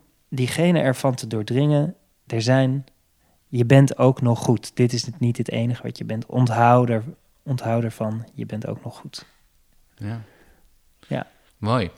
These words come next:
Speaker 2: Ja, ik denk dat het me zo raakte, omdat het, omdat het zo ver afstaat van hoe wij hier
Speaker 1: Ja.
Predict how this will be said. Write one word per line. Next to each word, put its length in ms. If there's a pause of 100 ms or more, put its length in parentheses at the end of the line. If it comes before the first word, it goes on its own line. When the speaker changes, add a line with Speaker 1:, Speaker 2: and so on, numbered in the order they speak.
(120)
Speaker 2:
Ja, 120
ik 160
denk 180
dat 120
het 80
me 100
zo 180
raakte, 320
omdat 220
het, 200
omdat 220
het 120
zo 160
ver 180
afstaat 440
van 140
hoe 140
wij 320
hier 420 (340)
Speaker 1:
Ja. 380